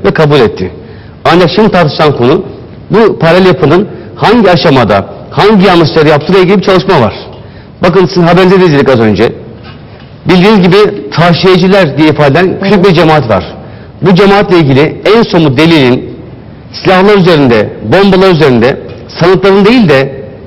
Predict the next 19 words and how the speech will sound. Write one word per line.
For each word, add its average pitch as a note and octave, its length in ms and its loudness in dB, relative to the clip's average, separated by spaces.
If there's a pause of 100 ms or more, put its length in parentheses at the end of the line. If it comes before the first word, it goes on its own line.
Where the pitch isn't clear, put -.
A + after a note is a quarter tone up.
sözüm D#3+ 280 0
olan F3 160 2
sanıkların C3+ 440 0
değil F3+ 220 2
de, E3+ 160 0 (680)
polislerin G#3+ 640 0 (240)
parmak G3 280 2
izinin F#3+ 200 0
olduğu F#3 280 2
ifade C#3+ 260 0
ediliyor. F#2+ 240 -2 (220)
Bu F#3+ 120 2
ciddi A3 340 2
bir A3+ 80 2
iddia. G2 340 0 (360)
Bu F3+ 140 2
dehşet G3+ 320 0
bir F#3 60 2
iddia. G2+ 360 0